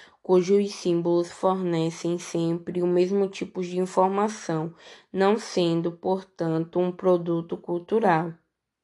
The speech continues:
A linguagem humana, por sua vez, composta de signos verbais, ruins, dois tipos de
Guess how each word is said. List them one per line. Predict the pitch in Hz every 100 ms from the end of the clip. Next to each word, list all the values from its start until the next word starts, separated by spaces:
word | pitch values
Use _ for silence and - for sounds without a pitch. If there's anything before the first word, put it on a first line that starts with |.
| _ _ _ _ _ _ _ _ _ _ - - _ _
A | 185 190
linguagem | 202 214 202 180 175 180 185
humana, | 190 170 165 165
por | 165 180 175
sua | - 196 190
vez, | 185 170 156 160 -
composta | - 185 185 - 170 165 - 180 185 - - - -
de | 180 202
signos | 202 - 175 180 180 180
verbais, | 185 190 180 165 160 160 165 185 - _ _ _ _ _
ruins, | - 208 190 185 190 226 - -
dois | 190 196 196 -
tipos | - 185 180 - 196
de | 196 185 180 196 214